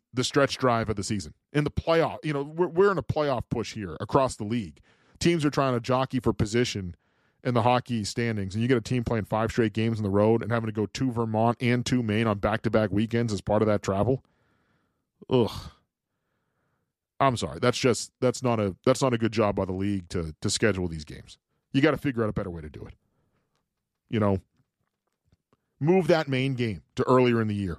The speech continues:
or something. You know, I don't know when, maybe you play it on a weeknight. Maybe you play it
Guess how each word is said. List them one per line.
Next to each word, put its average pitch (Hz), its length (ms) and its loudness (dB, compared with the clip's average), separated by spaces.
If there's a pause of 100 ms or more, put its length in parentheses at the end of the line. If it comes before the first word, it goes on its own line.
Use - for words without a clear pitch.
or 110 80 0
something. 95 460 -4 (800)
You 117 80 2
know, 117 80 4
I 135 80 4
don't 151 100 2
know 151 60 2
when, 143 180 0
maybe 165 160 0
you 185 80 0
play 160 200 -2
it 165 60 0
on 160 60 -4
a 139 60 0
weeknight. 123 380 -6 (420)
Maybe 147 180 0
you 165 80 2
play 151 240 4
it 147 140 2